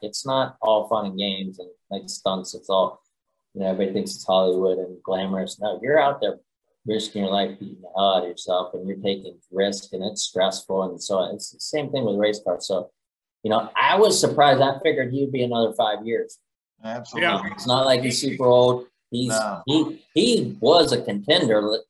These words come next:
Speaker 1: this year to win several races. So
Speaker 2: Right.
Speaker 1: it is a bit of a surprise. I think there's more to it than that. But heck, he's comfortable, goes out, hangs out with his family, won races, and, uh,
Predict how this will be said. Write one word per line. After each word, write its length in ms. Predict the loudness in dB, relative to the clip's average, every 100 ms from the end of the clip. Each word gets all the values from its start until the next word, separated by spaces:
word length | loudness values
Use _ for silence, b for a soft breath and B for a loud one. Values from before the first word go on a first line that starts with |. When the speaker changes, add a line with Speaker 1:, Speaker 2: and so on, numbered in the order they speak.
| -10
Speaker 1:
this 460 | 0 2 0 0
year 200 | 2 2
to 100 | 2
win 480 | -4 -2 -2 -2 -6 -10
several 540 | -2 4 4 2 -2
races. 560 | 0 0 0 -4 -6 -4
So 280 | -2 0
Speaker 2:
Right. 120 | -2 -6 -2
Speaker 1:
it 140 | 2
is 240 | 4 2
a 60 | 2
bit 180 | 4 4
of 60 |
a 40 | 4
surprise. 500 | 0 2 2 4 2
I 100 | 0
think 160 | -4 -2
there's 220 | -2 0
more 200 | -2 -2
to 140 | -2
it 160 | -4 -4
than 140 | -6
that. 220 | -4 -4 -2
But 200 | -2 -2 _ _ _ _ 0
heck, 240 | 0 0
he's 280 | -4 -4 -4
comfortable, 500 | -2 0 0 -2 2
goes 260 | 2 4 4
out, 260 | 2 2
hangs 200 | -2 0
out 180 | 0 0
with 100 | -4
his 80 | -8
family, 520 | -8 -6 -6 -8 -10 _ _
won 260 | -4 0 0
races, 760 | 0 0 -2 -2 -4 -6 -12 -10
and, 260 | -8 -4 2
uh, 120 | 2